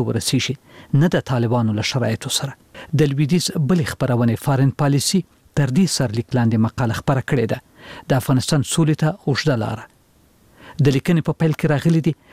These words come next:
چې زلمی خلیلزاد له طالبانو سره داسې موافقې ته نږدې شوی دی چې بین الافغاني خبرو ته لار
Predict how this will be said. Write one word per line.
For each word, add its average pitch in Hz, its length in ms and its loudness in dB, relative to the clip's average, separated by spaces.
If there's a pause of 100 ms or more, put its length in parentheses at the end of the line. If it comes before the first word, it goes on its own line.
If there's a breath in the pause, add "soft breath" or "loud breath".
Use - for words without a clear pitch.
(140)
چې - 80 0 (100)
زلمی 143 280 2 (120)
خلیلزاد 156 600 2
له 127 140 0
طالبانو 123 460 0
سره 127 200 0
داسې 123 160 -2 (140)
موافقې - 400 0
ته 123 140 4
نږدې 104 220 -2 (100)
شوی 165 260 2
دی 180 40 2 (360 loud breath)
چې - 60 0 (120)
بین 127 200 4
الافغاني 147 500 0
خبرو 120 320 -2
ته 120 100 2
لار 117 180 -2